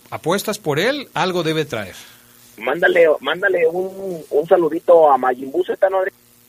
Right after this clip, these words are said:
Speaker 1: Saludos a Majin Buu y que sigan los éxitos, porque si Fabián Luna dice que va bien, es porque va bien.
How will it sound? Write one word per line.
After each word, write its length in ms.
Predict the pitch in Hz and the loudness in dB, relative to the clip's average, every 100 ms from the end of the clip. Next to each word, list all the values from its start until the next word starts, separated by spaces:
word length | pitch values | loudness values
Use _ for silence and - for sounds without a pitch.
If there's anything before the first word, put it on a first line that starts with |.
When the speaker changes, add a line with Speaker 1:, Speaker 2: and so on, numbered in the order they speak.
| _ | _
Speaker 1:
Saludos 600 | - 156 185 233 269 240 | -4 0 2 4 4 2
a 80 | 214 | 0
Majin 320 | 202 185 190 | 0 -2 -2
Buu 200 | 220 185 - _ _ _ - - | -2 -2 -4 _ _ _ -20 -14
y 140 | 143 | -10
que 140 | 143 | -8
sigan 340 | 165 208 226 208 | -6 -4 -4 -4
los 160 | 190 | -4
éxitos, 480 | 208 202 175 147 123 | -4 -4 -6 -10 -12
porque 640 | - 127 139 135 131 113 117 - - - - | -10 -10 -6 -6 -6 -10 -14 -20 -20 -20 -16
si 180 | - 139 | -10 -6
Fabián 340 | 147 151 190 | -4 -2 -2
Luna 460 | 202 202 190 147 101 | 0 -2 -2 -4 -6
dice 300 | 123 160 170 | -10 -8 -8
que 80 | 143 | -6
va 140 | 139 | -4
bien, 240 | 160 220 247 | -2 -2 -4
es 80 | - | -6
porque 260 | 143 120 | -8 -6
va 140 | 127 127 | -6 -6
bien. 180 | 107 | -10